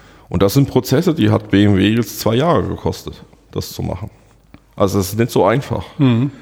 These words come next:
Speaker 1: Im Standard-Engineering-Prozess nachher zu sagen, wenn das Ding engineert ist, abgenommen ist, für die Produktion vorbereitet ist, kommt am Schluss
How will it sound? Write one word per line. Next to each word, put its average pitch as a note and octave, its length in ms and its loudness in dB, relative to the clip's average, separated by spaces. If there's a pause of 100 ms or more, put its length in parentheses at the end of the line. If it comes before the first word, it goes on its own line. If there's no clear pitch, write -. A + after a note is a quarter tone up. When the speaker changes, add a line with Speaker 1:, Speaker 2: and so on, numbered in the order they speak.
(140)
Speaker 1:
Im A#2+ 160 4
Standard-Engineering-Prozess C3+ 1600 2
nachher A2+ 300 2
zu G#2+ 100 -6
sagen, G2 360 2 (360)
wenn G#2 120 0
das G#2 160 0
Ding A#2 160 0
engineert G#2+ 520 2
ist, B2 220 0
abgenommen A2+ 580 2
ist, A2 160 0
für F#2+ 120 -2
die F#2+ 80 0
Produktion G#2+ 520 -2
vorbereitet F#2 380 2
ist, G2+ 140 -4
kommt G#2 180 0
am F2+ 100 2
Schluss G#2+ 360 0